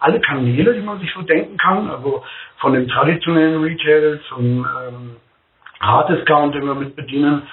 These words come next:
äh, aber auch den Food-Service-Bereich, Out of Home. Es gibt fast kein Restaurant, wo man nicht mal, äh, auch ein Foster-Produkt auf den Teller bekommt, wenn's convenient sein soll. Ähm, äh, im ikea oder <laughs> auch in einem der Fastfood-Ketten kriegt man uns auch.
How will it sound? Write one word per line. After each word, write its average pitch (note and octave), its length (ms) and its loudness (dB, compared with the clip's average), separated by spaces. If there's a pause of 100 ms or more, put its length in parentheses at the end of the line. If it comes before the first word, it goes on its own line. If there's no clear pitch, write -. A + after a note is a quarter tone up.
(260)
äh, C3 100 -4
aber B2+ 300 2
auch C3 340 -2
den A#2+ 200 -2
Food-Service-Bereich, D3 920 -2
Out C3 100 -8
of C3+ 180 -6
Home. D#3+ 360 2 (520)
Es A#2+ 200 -4
gibt D3+ 180 -4
fast D3+ 240 0
kein D3+ 300 2
Restaurant, D#3 580 0
wo C#3 80 -6
man C#3 160 -4
nicht - 240 -4
mal, C#3 260 4
äh, C#3 300 -6 (100)
auch - 220 -8
ein A#2+ 120 -16
Foster-Produkt C3+ 640 -4
auf - 100 -14
den - 140 -12
Teller C#3+ 260 0
bekommt, D#3+ 440 2
wenn's B2+ 180 -12 (480)
convenient C#3+ 840 0
sein D#3 280 0
soll. D#3+ 320 2 (480)
Ähm, C#3+ 500 2 (560)
äh, C3 300 -6
im C3+ 160 -8
ikea D3+ 580 2
oder C3 500 0
<laughs> - 40 -8
auch - 160 -6
in C3+ 120 -14
einem C3 220 -6
der C3+ 100 -2
Fastfood-Ketten D3+ 680 -4
kriegt D3+ 220 -12
man C3 120 0
uns B2+ 180 -8
auch. - 400 0